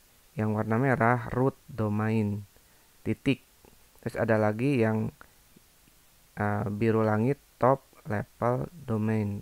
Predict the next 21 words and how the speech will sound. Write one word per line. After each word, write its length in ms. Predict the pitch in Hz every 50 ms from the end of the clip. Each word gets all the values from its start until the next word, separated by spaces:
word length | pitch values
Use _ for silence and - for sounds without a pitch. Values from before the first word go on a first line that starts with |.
| 123 117
Jadi, 320 | 107 107 113 127 139 - - - - - _ _ _ _ _ _ _ - _ - - - _ _ _ _ _ _
disingkat 560 | 147 117 104 98 - - 104 101 - 120 131 - - _ -
T 240 | - 113 113 - - -
L 240 | 110 110 107 107 107
D, 240 | 107 113 110 110 - -
ya. 320 | - 101 120 120 120 - - _
Di 80 | - 110
sini 240 | 104 107 110 117 120 113
nih 160 | 107 104 107 104 101 - - _ _ _ _ _ _ _ - - _ _ _ _ -
ada 240 | - 110 104 110 110
yang 320 | 107 107 101 107 107 107
dot 160 | 104 104 104 - _ _ _ _ _ _
edu, 640 | - - 120 131 131 131 127 123 123 123 120 - - -
dot 240 | - 120 113 120 - - _ -
com, 400 | - - 113 113 113 113 113 113
dot 160 | 107 117 131 - _ - 123
gov, 240 | 117 117 113 110 - - - -
dot 240 | - 110 117 - - -
mil, 400 | - 117 117 117 117 117 117 -
ini 320 | - 110 107 113 131 143 131
namanya 480 | 107 107 107 110 113 131 139 147 -